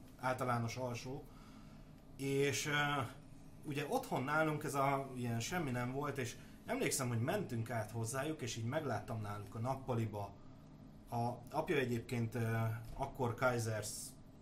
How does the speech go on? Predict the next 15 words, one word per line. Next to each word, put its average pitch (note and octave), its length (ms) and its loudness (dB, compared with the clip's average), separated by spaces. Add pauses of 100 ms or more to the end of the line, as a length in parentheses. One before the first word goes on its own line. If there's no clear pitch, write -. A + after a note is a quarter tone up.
(100)
most A#2 240 -4
már A2+ 180 4
ugye A2 180 0
Spar, G#2 440 0 (600)
ö, G#2+ 40 -4 (480)
boltnak A#2 520 4
volt A2+ 240 2
vezetője, C3+ 520 4
tehát A#2+ 220 0 (1120)
nem A2 460 -2
szarul A2 340 0
éltek, C#3 560 0 (920)
és B2+ 340 0
egy, B2 320 2
ö, C3 320 4